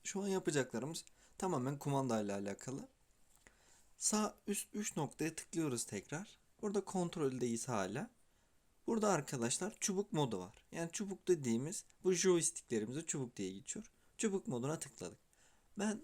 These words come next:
mod ikide kullanıyorum. Yani neden mod iki? Mod ikinin ne özelliği var? Sol olarak, sol tarafta görmüş olduğunuz joystick'te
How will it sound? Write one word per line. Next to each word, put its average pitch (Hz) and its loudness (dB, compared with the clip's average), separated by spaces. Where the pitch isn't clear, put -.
mod 196 0
ikide 175 0
kullanıyorum. 110 -2
Yani 147 -2
neden 196 0
mod 131 -4
iki? 185 -6
Mod 185 0
ikinin 143 -2
ne 160 -4
özelliği 120 -4
var? 220 -10
Sol 220 4
olarak, 127 2
sol 170 -2
tarafta 143 2
görmüş 135 2
olduğunuz 104 -4
joystick'te 147 -4